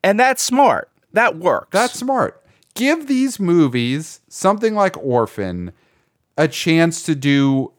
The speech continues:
Speaker 2: a big opening weekend for these theaters.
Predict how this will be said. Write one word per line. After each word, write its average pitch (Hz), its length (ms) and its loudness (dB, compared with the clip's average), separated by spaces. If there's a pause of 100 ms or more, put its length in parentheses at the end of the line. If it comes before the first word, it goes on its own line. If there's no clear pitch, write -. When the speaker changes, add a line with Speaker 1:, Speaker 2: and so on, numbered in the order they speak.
Speaker 2:
a 117 140 0
big 135 380 0
opening 110 500 0
weekend - 600 -14 (260)
for 120 140 -4
these 107 260 -6
theaters. - 580 -16